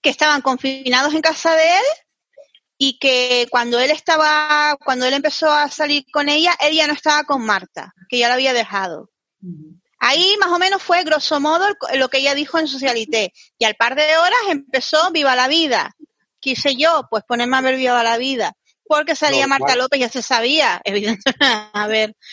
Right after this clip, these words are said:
Speaker 1: eh, Marta López estaba primero como más paci-, más pacífica, hasta que vio que esta estaba rajando, diciendo que no estaba con ella, que ya no sé qué, y dice, "¿Perdona?".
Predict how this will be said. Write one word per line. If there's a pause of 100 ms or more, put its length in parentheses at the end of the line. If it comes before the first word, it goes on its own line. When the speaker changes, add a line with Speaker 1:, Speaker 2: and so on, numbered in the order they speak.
(420)
Speaker 1:
eh,
Marta
López
estaba (240)
primero
como
más
paci-,
más
pacífica, (760)
hasta
que
vio
que
esta
estaba
rajando,
diciendo
que
no
estaba
con
ella,
que
ya
no
sé
qué,
y
dice,
"¿Perdona?".